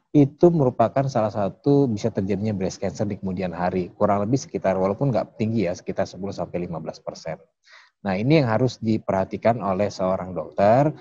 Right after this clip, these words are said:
Kalau dia melakukan tindakan operasi pada payudara,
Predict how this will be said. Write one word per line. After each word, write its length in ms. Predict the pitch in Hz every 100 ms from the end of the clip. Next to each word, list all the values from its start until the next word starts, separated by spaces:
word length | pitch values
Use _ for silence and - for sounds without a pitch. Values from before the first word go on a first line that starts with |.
| - - -
Kalau 160 | 101
dia 160 | 98 98
melakukan 320 | 92 90 90
tindakan 400 | 95 92 87 85
operasi 400 | 85 - 85 -
pada 480 | 110 92 87 87 85 - - _ -
payudara, 800 | 90 87 82 76 87 117 143 143